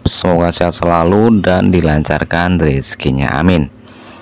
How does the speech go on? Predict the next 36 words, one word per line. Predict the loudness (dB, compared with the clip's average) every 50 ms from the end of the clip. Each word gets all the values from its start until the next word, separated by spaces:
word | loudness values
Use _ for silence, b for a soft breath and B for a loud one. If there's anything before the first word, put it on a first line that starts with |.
| B B B B B B B B B B B B B
Baiklah | B -2 0 0 0 0 2
teman-teman, | 2 2 4 4 4 4 4 4
kita | 2 2 2 2
langsung | 2 2 2 0 2
saja | 2 0 0 2 0 2 2
ke | 2
informasinya, | 2 2 2 2 2 0 0 2 2 2 2 4 2
yaitu | 2 2 2 2 0
Bansos | 0 0 0 0 -2 -2 -2 -2
P | -2 -2 -2 -2 -2
K | -2
H | -4 -2 -2 -2 -2 -2 -2
dan | -2 0 0 2 0 0 0 0
B | -2
P | 0 0 0
N | 0 0 0 0
T | 0
alokasi | 0 0 -2 -2 -2 -4 -4 -4 -2 -2 -2
bulan | 0 2 2 2 2 2 2 2
Mei | 2 2 2 2 0 0 0
Juni | 2 2 4 4 4 4 2 2
dua | 2 0 0
ribu | 0 -2 -2 -2 -2 0
dua | 0 2 2 2
puluh | 2 0 0 -2
empat | -2 -2 -2 -2 -4 -4 -8 -12 B B B B B B B B
akan | -6 -6 -4 -2 -2 -2 -2 -2
segera | -2 -2 -2 -2 0 0 -2 -2
cair. | -2 -2 -2 0 0 0 -2 -4 -6 -8
Namun | -6 -4 -4 -2 0 0 2 2 2 4 2 2 0 -2
ternyata | -4 -4 -2 0 0 0 0 0 -2 -4 -6 -4 -2 -2 -2 -4 -6 -6 -4 -2
ada | -2 -2 -2 -2 0 0 0 0 0
syaratnya | -2 -2 -2 -2 -2 0 0 -2 -2 -2 -2 -2 0 0 0
untuk | 0 -2 0 0
bisa | 0 -2 -2 -2 -2 -2 -2 -2 -4 B B B B B -4
bantuannya | -2 -2 -2 -2 0 0 0 0 0 0 0 0 0 0 0 0 -2 -4